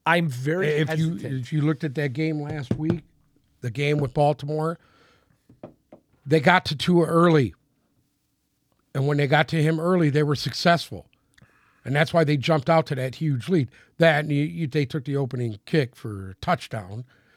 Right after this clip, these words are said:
Speaker 2: But,
Speaker 1: True.
Speaker 2: I mean, defensively, Baltimore played very well against Miami in that first half.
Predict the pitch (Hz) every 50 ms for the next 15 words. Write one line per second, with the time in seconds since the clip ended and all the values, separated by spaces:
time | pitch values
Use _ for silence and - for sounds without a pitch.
0 | _ _ _ _ _ _ _ 156 165 165 156 147 151 _ - - - - 151 151
1 | 156 156 147 139 135 127 127 _ - - - - - - - _ _ _ - 147
2 | - - 170 196 202 - - 190 156 135 151 147 143 143 143 135 - _ _ _
3 | _ _ _ _ _ _ _ _ _ _ 147 120 - 165 180 196 - 175 170 160
4 | 151 - - 170 147 123 113 151 165 170 170 170 160 147 156 170 196 190 147 113
5 | 151 143 135 123 127 - - 147 147 147 143 143 139 139 135 135 135 131 131 123
6 | 123 - 147 135 117 - - 127 120 104 95 98 - _